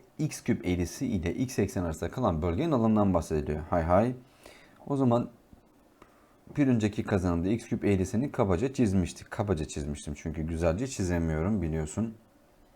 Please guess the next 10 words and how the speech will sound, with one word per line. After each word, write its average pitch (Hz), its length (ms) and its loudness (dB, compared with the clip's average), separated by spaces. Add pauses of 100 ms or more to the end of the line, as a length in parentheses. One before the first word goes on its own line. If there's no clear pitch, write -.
(420)
Benim 90 260 -2
çizimlerim 87 540 0
meşhurdur 90 520 0
değil 123 120 0
mi? 101 100 0 (800)
Evet, 73 580 -2
daha 80 140 -4
önceki 80 300 -8
videolarımdan 78 680 -2
biliyorsan. - 400 -8